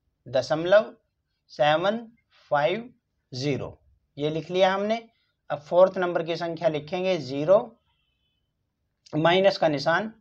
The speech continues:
दशमलव, एट टू फ़ाइव, इनको हम ऐड कर देंगे,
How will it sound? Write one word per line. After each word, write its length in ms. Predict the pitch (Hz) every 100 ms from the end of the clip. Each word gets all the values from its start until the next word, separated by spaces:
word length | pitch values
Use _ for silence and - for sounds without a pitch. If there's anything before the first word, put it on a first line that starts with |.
| -
दशमलव, 560 | 139 175 160 185 247 - _ _ _ _ _ _ _
एट 420 | 143 175 208 - - _ _ _ _ _ _ _ _ _ _ -
टू 400 | 160 208 240 - _ _ _ _ _ _ _ -
फ़ाइव, 300 | 147 104 82 _ _ _ _ _ _ _ _ _ _ _ _ _ _ _ _ _ _ _ _ - - _ _ _ _ _ _ -
इनको 240 | 226 233
हम 200 | 190 202
ऐड 200 | 170 175 160
कर 160 | 143
देंगे, 360 | 120 117 107